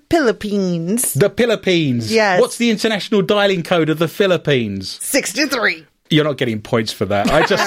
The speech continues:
Speaker 2: I said that ten minutes ago.
Speaker 1: <laughs> The Philippines President Duterte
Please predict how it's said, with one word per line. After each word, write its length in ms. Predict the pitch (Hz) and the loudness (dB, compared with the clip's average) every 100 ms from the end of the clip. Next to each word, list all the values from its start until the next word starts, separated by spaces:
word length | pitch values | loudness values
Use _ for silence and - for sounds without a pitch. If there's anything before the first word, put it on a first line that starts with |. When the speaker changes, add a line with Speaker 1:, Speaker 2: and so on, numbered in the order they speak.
| 311 | 0
Speaker 2:
I 160 | 285 208 | 0 0
said 300 | - 277 294 185 | -2 0 -2 0
that 240 | 180 160 | -2 -2
ten 260 | - 208 233 | -4 0 0
minutes 320 | 226 202 156 | 2 0 0
ago. 300 | 160 143 110 - - | -2 0 0 -2 -2
Speaker 1:
<laughs> 320 | 233 - - 240 - - - - - - | -8 -6 -6 -6 -6 -18 -16 -18 -12 0
The 160 | 202 | 0
Philippines 640 | 180 226 208 202 202 196 - | 2 2 2 2 -2 -2 0
President 640 | 208 190 180 190 185 175 - - - _ _ 165 | 0 0 0 0 0 -6 -14 -20 -20 _ _ -4
Duterte 680 | 196 185 - 254 277 403 | 0 0 0 0 0 0